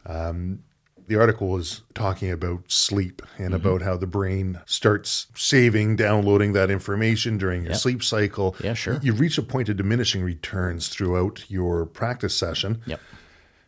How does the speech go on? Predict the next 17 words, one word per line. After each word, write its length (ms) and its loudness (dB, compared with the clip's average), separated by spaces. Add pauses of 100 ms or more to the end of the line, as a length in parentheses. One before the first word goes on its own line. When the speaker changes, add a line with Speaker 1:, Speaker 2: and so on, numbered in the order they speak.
Speaker 1:
Go 120 -2
to 60 -6
sleep, 360 0 (240)
wake 220 2
up 100 0
the 80 -2
next 280 -2
day, 120 4
and 100 4
all 140 4
of 80 4
a 60 2
sudden 580 0
it's 160 -6
easier. 460 -2 (120)
Speaker 2:
Yeah. 180 -4
Speaker 1:
You're, 140 -2